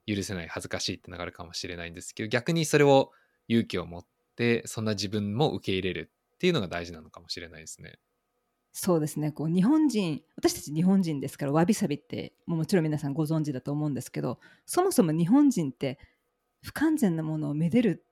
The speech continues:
Speaker 2: っていう感覚があったと思うんですよ。
Speaker 1: ですね。うん。
Speaker 2: で、私たち人間も生き物ですから、その中に含めてそれをめでていいんですよね。
Speaker 1: うん。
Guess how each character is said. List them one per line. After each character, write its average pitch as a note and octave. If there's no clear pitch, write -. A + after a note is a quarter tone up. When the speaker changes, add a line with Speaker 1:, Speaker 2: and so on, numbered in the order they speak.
Speaker 2:
っ -
て F3
い D#3+
う D3
感 A#3
覚 A3
が G3
あ G3+
っ -
た E3
と -
思 B2+
う A#2
ん -
で -
す -
よ。 -
Speaker 1:
で G2+
す -
ね。 F2+
う G#2+
ん。 F#2
Speaker 2:
で、 -
私 F#4+
た C4+
ち D3+
人 E3+
間 F3
も F#3+
生 F#3+
き -
物 A3
で C3
す -
か -
ら、 C#3
そ -
の B3+
中 B3
に -
含 -
め D#3+
て -
そ -
れ A#3+
を A#3
め F#3
で F#3+
て -
い C3+
い D3
ん D3
で -
す -
よ -
ね。 C#3
Speaker 1:
う F#2+
ん。 F2